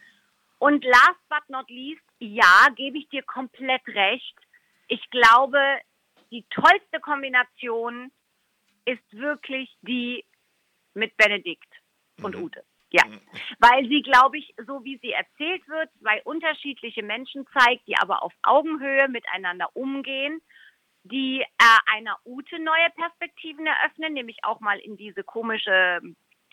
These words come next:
Speaker 1: zwiespältige Geschäftswelt
Speaker 2: Mhm.
Speaker 1: reinzublicken und ihm aber ebenbürtig zu sagen, „Finde ich richtig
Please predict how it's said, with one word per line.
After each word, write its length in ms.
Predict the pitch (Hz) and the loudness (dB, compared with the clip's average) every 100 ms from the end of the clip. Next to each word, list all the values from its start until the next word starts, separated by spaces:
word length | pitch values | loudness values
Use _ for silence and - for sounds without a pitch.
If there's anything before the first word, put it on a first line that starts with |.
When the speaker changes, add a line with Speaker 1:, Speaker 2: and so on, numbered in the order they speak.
| _ _ | _ _
Speaker 1:
zwiespältige 640 | - 226 - 190 196 180 | -14 -12 -4 -4 -4 -10
Geschäftswelt 800 | 180 185 - 208 _ - 208 240 - | -10 -6 -4 -6 _ 4 4 2 -4
Speaker 2:
Mhm. 120 | 185 | 2
Speaker 1:
reinzublicken 760 | 196 233 - 214 226 269 294 | 2 2 -6 -14 -12 -10 -10
und 260 | 294 214 214 _ | -10 -12 -14 _
ihm 200 | 240 233 - | -12 -4 2
aber 320 | 196 202 - | 4 4 2
ebenbürtig 560 | 240 240 208 220 220 - | -8 -8 -6 -6 -8 -14
zu 120 | 208 | -6
sagen, 300 | 202 190 202 | 0 0 -2
„Finde 200 | - 196 | -12 -12
ich 80 | - | -12
richtig 240 | 185 _ | -14 _